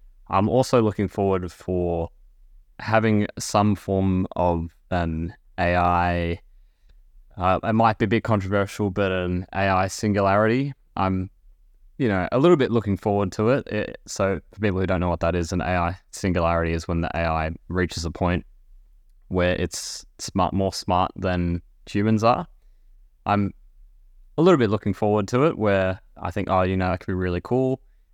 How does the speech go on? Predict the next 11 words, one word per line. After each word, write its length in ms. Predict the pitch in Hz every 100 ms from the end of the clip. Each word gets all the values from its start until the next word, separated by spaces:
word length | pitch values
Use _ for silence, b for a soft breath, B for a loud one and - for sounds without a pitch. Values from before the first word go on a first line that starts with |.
| -
We 80 | 98
could 140 | 117
all 140 | 98 90
die. 600 | 107 110 110 110 113 -
That's 240 | 98 - 98
another 340 | 98 95 90 - - -
equally 360 | 104 - 98
likely 420 | 95 92 - 95
pros-, 300 | 87 110 98 - 107
possibility. 720 | 104 - 92 95 98 98 98 - - - - - - -
But, 280 | 98 98